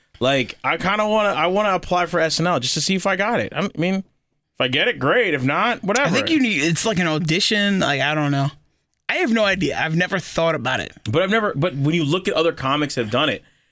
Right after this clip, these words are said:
Speaker 1: it's not, a, I think you just send in their stuff and then they just pick you and then they make you come to them and then audition you. I don't know if it's like an open casting or whatever. I don't know.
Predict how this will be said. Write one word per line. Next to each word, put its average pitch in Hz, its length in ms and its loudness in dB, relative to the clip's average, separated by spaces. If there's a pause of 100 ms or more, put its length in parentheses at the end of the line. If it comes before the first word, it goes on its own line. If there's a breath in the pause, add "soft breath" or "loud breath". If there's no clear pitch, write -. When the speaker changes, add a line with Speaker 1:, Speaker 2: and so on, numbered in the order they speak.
(400 soft breath)
Speaker 1:
it's 151 260 -2
not, 175 240 0
a, 131 220 -2
I 131 40 -2
think 185 140 0
you 190 80 0
just 170 220 0
send 175 240 0
in 170 140 2
their 139 100 0
stuff 165 320 -2
and 120 100 0
then 139 100 0
they 143 120 2
just 123 200 -4 (140)
pick 180 280 -4
you 104 320 0
and 127 120 0
then 143 100 0
they 135 100 2
make 139 240 0
you 135 60 -2
come 143 240 -4
to 123 60 0
them 113 440 -2 (840)
and 131 200 2
then 139 100 0
audition 120 460 -2
you. 67 240 -12
I 135 120 -2
don't 160 80 0
know 160 80 2
if 143 100 -4
it's 135 120 -2
like 131 140 0
an - 100 -4
open 127 240 -2
casting 135 480 -2
or 147 80 0
whatever. 143 440 0 (500)
I 160 80 -2
don't 220 100 0
know. 139 200 -2